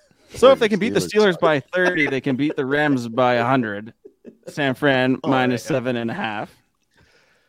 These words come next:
Speaker 1: And finally, Cleveland going into the Steel City. Okay, I got some stats for you guys here. When do you think the last time the Browns beat Pittsburgh in Pittsburgh in the regular season?
Speaker 2: Ninety-two.
Speaker 3: I'm not going to guess.
Speaker 1: Two
Speaker 3: I'm just going to let you,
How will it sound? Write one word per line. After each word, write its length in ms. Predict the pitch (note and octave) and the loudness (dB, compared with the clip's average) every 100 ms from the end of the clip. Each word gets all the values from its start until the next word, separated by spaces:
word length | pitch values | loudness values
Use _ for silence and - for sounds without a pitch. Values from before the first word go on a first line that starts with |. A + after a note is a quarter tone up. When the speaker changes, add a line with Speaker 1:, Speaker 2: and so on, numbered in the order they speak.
| _ _ _ _ | _ _ _ _
Speaker 1:
And 560 | C3 B2+ C3+ C3+ C3 C#3+ D3 - | -6 -4 -2 -2 -4 -6 -12 -14
finally, 440 | A#2+ C#3 G3 A#2 A#2+ | -8 -4 -4 -6 -10
Cleveland 480 | - C3+ E3 F3 | -8 -8 -6 -8
going 220 | C3+ C3 D#3 | -6 -4 -4
into 160 | C#3+ | -8
the 60 | D#3+ | -10
Steel 220 | C#3+ D3 | -6 -6
City. 180 | C#3 C3 | -6 -8
Okay, 140 | B2+ D3 | -4 -2
I 60 | C#3 | 0
got 120 | D3 | -2
some 80 | C#3+ | -6
stats 320 | - A#2+ A#2+ | -6 -6 -4
for 80 | A#2 | -8
you 60 | |
guys 200 | G#2 G2 | -10 -10
here. 160 | - - - _ _ _ _ _ _ - | -12 -18 -20 _ _ _ _ _ _ -6
When 160 | C3+ | -2
do 60 | E3+ | 0
you 40 | |
think 140 | G#3 G#3+ | -2 -2
the 100 | D3 | -2
last 520 | C3 B2+ C#3 E3+ - | 0 0 -2 -4 -10
time 480 | - C3+ B2 B2 C#3+ _ | -8 -6 -4 -6 -8 _
the 40 | - | -16
Browns 400 | A2+ B2 B2 A2 | -8 -6 -4 -8
beat 300 | - C#3+ - | -10 -10 -10
Pittsburgh 520 | - - - B2 A#2+ - | -12 -12 -8 -8 -8 -6
in 140 | C3 B2 | -6 -4
Pittsburgh 600 | A2+ - A#2 A2+ A2 - _ | -8 -8 -8 -6 -8 -16 _
in 80 | A#2 | -12
the 60 | G#2+ | -10
regular 360 | G#2 G2+ G2 | -10 -10 -12
season? 340 | A2 - - - _ _ _ _ | -16 -20 -20 -20 _ _ _ _
Speaker 2:
Ninety-two. 520 | F#2+ A2+ D3+ C3 A2+ - _ _ _ _ _ _ _ _ _ _ _ _ _ _ _ _ _ _ _ _ _ _ _ _ _ _ _ _ _ | -8 -6 -6 -6 -8 -10 _ _ _ _ _ _ _ _ _ _ _ _ _ _ _ _ _ _ _ _ _ _ _ _ _ _ _ _ _
Speaker 3:
I'm 140 | C#3 | -4
not 180 | C3+ B2 | -2 -4
going 160 | A#2+ G2+ | -8 -14
to 60 | |
guess. 260 | F#2+ G2 C3 | -14 -14 -12
Speaker 1:
Two 60 | A2+ | -10
Speaker 3:
I'm 100 | A#2 | -8
just 180 | C3+ | -8
going 160 | D3 B2 | -8 -8
to 60 | A2+ | -8
let 180 | A#2 | -12
you, 60 | - | -12